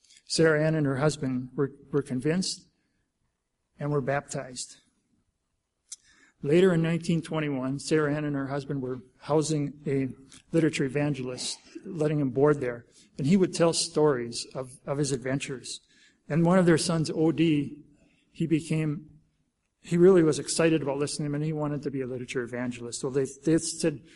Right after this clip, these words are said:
"We'll let him go. He'll just get it out of his system right away, and,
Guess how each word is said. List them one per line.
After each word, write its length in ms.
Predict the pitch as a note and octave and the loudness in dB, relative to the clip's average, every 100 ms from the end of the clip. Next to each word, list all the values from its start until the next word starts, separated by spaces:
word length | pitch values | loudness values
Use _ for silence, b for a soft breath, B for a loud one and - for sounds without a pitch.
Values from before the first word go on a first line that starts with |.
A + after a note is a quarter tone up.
| B - | B 2
"We'll 160 | E3 | 6
let 160 | E3 E3 | 6 4
him 100 | C#3+ | 2
go. 260 | C#3 C#3+ | 2 4
He'll 200 | D3+ C#3+ | 4 0
just 260 | C#3 C#3 - | -2 -8 -2
get 120 | D#3 | 2
it 80 | D3+ | 4
out 140 | C#3+ | 2
of 40 | C3+ | 0
his 140 | C3+ | -4
system 360 | - D3 - C#3+ | -2 -2 -4 -8
right 140 | C3 | -6
away, 280 | B2+ C3 C3+ | -4 -4 -4
and, 200 | C3+ B2+ | -4 -6